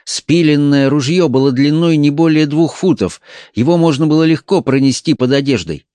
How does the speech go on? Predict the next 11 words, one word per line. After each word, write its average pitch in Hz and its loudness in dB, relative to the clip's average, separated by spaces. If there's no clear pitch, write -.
На 101 -2
нём 165 0
не 180 0
было 135 0
полного 143 0
имени 143 0
фабриканта, 139 -2
имелись 151 0
только 147 0
печатные 147 0
буквы 147 0